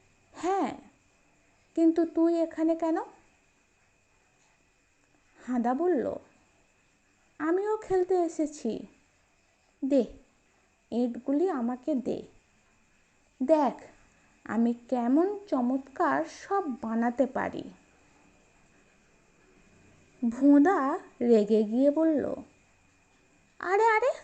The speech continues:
এটা কি হচ্ছে?" খেলনা ইট দিয়ে সিঁড়ি তৈরি করে হাঁদা বলল, "দেখ, আমি কেমন সিঁড়ি তৈরি করেছি।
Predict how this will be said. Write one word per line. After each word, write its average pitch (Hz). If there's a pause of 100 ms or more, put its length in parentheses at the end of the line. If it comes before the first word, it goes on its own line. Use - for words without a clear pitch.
(680)
এটা 381
কি 381
হচ্ছে?" 285 (2000)
খেলনা 349
ইট 302
দিয়ে 320 (180)
সিঁড়ি 370
তৈরি 349
করে 349
হাঁদা 247
বলল, 302 (1500)
"দেখ, 302 (720)
আমি 254
কেমন 262
সিঁড়ি 330
তৈরি 254
করেছি। 214